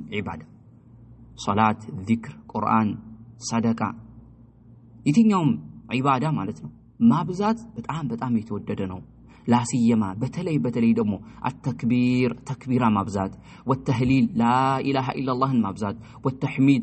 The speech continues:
አልሐምዱሊላህን ማለት፣ ወከዛሊከ ተስቢሕ፣ ሱብሓነላህን ማለት፣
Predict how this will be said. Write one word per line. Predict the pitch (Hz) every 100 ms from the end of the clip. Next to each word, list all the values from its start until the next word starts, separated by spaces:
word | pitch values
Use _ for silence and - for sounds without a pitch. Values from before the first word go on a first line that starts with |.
| -
አልሐምዱሊላህን | 110 - 147 127 123 123 127 113
ማለት፣ | 95 101
ወከዛሊከ | - 143 147 147 151
ተስቢሕ፣ | 127 123 135 -
ሱብሓነላህን | 131 - 143 127 127
ማለት፣ | 107 104